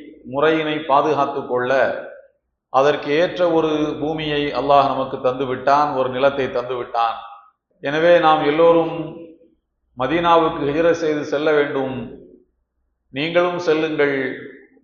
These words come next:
ஒரு தோதுவான நேரம் அமைகிற போது நானும் வருவேன்" என்று ரசூலுல்லாஹி ஸல்லல்லாஹு அலைஹி வஸல்லம் அவர்கள் தோழர்களுக்கு அறிவுறுத்தினார்கள்.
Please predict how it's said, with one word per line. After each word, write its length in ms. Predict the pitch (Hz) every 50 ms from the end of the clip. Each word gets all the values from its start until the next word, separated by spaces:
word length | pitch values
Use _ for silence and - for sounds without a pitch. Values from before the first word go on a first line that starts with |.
| _ _ _ _ _
ஒரு 380 | - 135 143 143 143 139 143 139
தோதுவான 560 | 151 156 165 165 170 170 170 170 170 170 165
நேரம் 340 | 151 151 160 165 165 160 156
அமைகிற 420 | 147 147 151 156 147 151 143 147
போது 220 | 139 139 143 143 143
நானும் 360 | 131 127 135 151 156 151 147
வருவேன்" 460 | 131 131 135 147 143 143 139 139 139
என்று 280 | 127 - - 143 165 156 123 101 - - - - - - _ _ _ _ _ _ _ _ _ _ - 139
ரசூலுல்லாஹி 480 | - 180 170 165 156 156 156 151 156 147 151 156
ஸல்லல்லாஹு 460 | 143 143 143 139 135 135 135 135 131
அலைஹி 320 | 131 131 131 127 127 127
வஸல்லம் 240 | 123 - 123 123 123
அவர்கள் 360 | 120 117 110 110 143 151 143
தோழர்களுக்கு 500 | - 131 131 131 120 117 113 110 107 -
அறிவுறுத்தினார்கள். 840 | 127 110 107 107 104 104 101 104 104 95 90 87 85 80 76 78